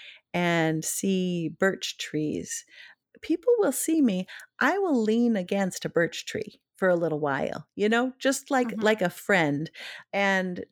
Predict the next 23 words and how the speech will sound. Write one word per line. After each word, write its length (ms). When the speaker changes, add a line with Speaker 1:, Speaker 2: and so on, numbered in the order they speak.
Speaker 1:
just 420
be 140
able 220
to 100
pause 760
and 200
stop 540
in 140
a 60
way 300
that 280
I 40
can't 400
anywhere 480
else. 460
And 420
I 80
feel 320
like 240
I 260
get 340
to 140
remember 1120